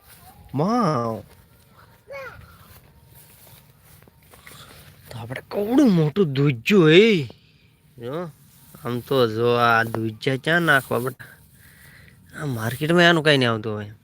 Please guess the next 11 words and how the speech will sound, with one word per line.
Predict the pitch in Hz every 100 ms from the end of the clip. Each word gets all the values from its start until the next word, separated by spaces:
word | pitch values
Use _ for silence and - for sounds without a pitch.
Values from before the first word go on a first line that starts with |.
| _ _ _ _ _ _ 370 359 339 - - - - - - -
હે | 127 143
દીકરા? | 151 165 233 - - - _ _ - 339 330 294 - - _ _ _ - - _ -
આમ | 117
તો | 120 123
જો. | 151 202 - - _ _
આ | 120
દૂધ | 117 120 123 -
જે | 143 131 143
એક | 135
વેલો | 143 147 147
હે | 165